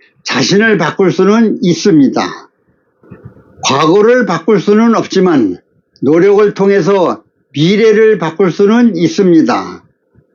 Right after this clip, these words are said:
불만이 불만을, 고통이 고통을 낳는 악순환에서 벗어난다면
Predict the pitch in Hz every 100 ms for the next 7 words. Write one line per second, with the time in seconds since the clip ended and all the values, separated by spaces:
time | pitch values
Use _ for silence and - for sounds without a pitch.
0 | - 147 185 196 196 208 214 165 190 180
1 | 170 156 117 98 - 151 160 185 208 202
2 | 160 160 185 196 190 175 185 214 202 -
3 | _ - 131 127 202 208 196 180 180 165
4 | 190 175 160 175 175 156 151 147 185 185
5 | 120